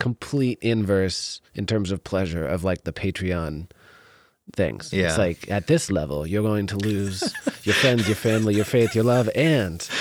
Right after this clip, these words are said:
Speaker 1: your entire <laughs> career. <laughs> So it's like, I don't know. I just, I respect that a lot.
Speaker 2: Yeah.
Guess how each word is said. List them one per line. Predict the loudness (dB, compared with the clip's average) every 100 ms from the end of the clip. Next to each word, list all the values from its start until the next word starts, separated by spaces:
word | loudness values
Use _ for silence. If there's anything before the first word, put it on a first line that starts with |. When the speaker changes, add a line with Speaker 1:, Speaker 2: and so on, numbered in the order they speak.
| -2 -4 2
Speaker 1:
your | 4
entire | 4 4 6 8 6
<laughs> | 6
career. | 6 6 6 2 2
<laughs> | 0 0 -2 -4 -8 -14 -14 -12 0
So | 2
it's | 2 4
like, | 4 4 2 0
I | 2 2 2 2 2 2 2 0 0 2
don't | 4
know. | 4
I | 4 4
just, | 4 4
I | 4
respect | 4 4 2 2 4
that | 4 6 4
a |
lot. | 4 4 2 0
Speaker 2:
Yeah. | 0 2 0